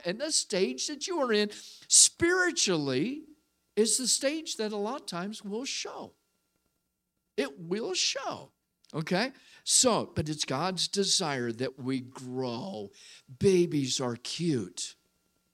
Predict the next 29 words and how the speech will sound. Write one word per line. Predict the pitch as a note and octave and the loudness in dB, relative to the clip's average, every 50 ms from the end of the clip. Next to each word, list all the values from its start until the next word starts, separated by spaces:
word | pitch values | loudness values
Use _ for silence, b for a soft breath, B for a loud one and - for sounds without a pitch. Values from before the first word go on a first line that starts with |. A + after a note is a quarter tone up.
| _ _ _ b b b b b b | _ _ _ b b b b b b
but | - E3 E3 | -2 -2 0
they | F3 E3 D#3+ | 0 0 2
don't | F3 F#3+ G#3 G3 - | 2 2 4 4 4
stay | - - A3 G3 F3 | 4 6 6 4 4
babies | E3+ - D#3+ E3+ G#3 A3+ F#3 E3 D3 C3+ - | 2 2 2 2 2 2 2 2 2 2 2
forever. | - - - D3 C3 - - - C3+ D3+ F#3 G3+ G3 F#3 E3 C3 G2 G2+ E2 C#2+ - _ _ _ _ _ _ _ _ _ _ _ _ _ _ _ _ _ _ _ _ _ _ _ _ _ _ _ - - - | 0 -2 0 -2 -2 -2 -4 -10 -10 -8 -6 -6 -8 -8 -10 -12 -12 -12 -12 -14 -18 _ _ _ _ _ _ _ _ _ _ _ _ _ _ _ _ _ _ _ _ _ _ _ _ _ _ _ -20 -4 0
You | D3 | 2
know, | D3+ D#3+ E3 | 4 4 4
really, | E3+ E3+ F3+ F#3 G3+ A3 A3 A3 G#3+ B B B B B B B - | 4 4 4 4 4 2 2 0 -4 B B B B B B B -2
most | C#3+ E3+ G#3+ A#3+ - - | 2 4 4 6 4 4
parents | - F#3 F3+ F3 E3+ - - | 4 2 2 2 2 0 0
don't | - A3 G#3 F#3+ F#3+ | 2 0 0 0 -2
want | G3+ G#3+ A#3 A#3 C4 C#4+ | -2 -2 0 -2 -2 -4
them | D4 C#4 A#3+ | -6 -6 -4
to | F#3 C#3+ | -2 0
stay | - - - B2+ A2+ G#2 | 0 0 0 -2 -4 -4
babies | F#2 E2+ G2 F#2+ F#2 E2+ E2+ F2 - | -4 -4 -6 -6 -6 -8 -10 -10 -10
forever. | - - - G#2+ - - - B B B B | -12 -12 -14 -16 -16 -16 -18 B B B B
It's | F#3+ E3+ - - | -2 0 0 -2
grandparents. | - - E3+ G3+ A#3+ C#4 C#4 - - D#3 B2+ A#2 A2 - - | -2 -4 -4 -4 -4 -4 -6 -6 -6 -6 -6 -6 -8 -6 -4
We | F3+ A#3+ | -4 -4
want | C#4+ D#4+ A3 C#3+ C3+ | -2 0 0 0 -2
to | B2+ | -4
freeze | - - G#3 A#3 B3+ B3+ A#3+ G#3 - | -6 -6 -8 -6 -6 -6 -6 -6 -8
dry | - C3 A#2+ A2 G2 | -6 -6 -6 -6 -6
'em | F2+ F#2 F#2+ | -8 -8 -10
at | F2+ F2+ - | -10 -8 -6
that | A2+ A2 A2+ - - - | -4 -4 -4 -6 -8 -6
age, | - A#2 B2 E3+ F#3+ F#3+ - B | -2 0 0 0 0 -2 -6 B